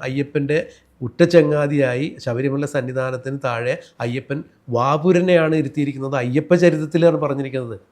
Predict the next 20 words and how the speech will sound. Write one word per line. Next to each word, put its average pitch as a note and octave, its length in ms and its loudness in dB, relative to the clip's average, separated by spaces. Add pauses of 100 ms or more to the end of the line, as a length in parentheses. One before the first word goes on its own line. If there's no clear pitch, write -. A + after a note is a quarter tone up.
(680)
ഞാനോ A#2+ 340 -4 (140)
അയ്യപ്പദാസോ B2+ 640 -2 (380)
ക്രൈം B2+ 320 0
ഓൺലൈനോ C3+ 460 -2
മറ്റു C#3 240 -4
മാധ്യമങ്ങളോ C#3+ 560 -2
അല്ല C#3+ 160 -2
പറയുന്നത്. B2+ 400 -4
അയ്യപ്പന്റെ A2+ 460 -6
അടിസ്ഥാന C3+ 420 -2 (360)
ചരിത്രം C#3 360 -2
നമ്മൾ C#3+ 180 -2 (100)
ചരിത്രങ്ങളിലൂടെയല്ലേ D3+ 680 0
വായിച്ച് C3+ 240 0
മനസ്സിലാക്കണത്. A#2 580 -6 (1200)
അത് G#2+ 140 -6
പന്തളത്ത് C3 400 -2
രാജാവ് D3 320 2
എഴുതി D3+ 180 0
വെച്ചതല്ലല്ലോ. C#3 500 -2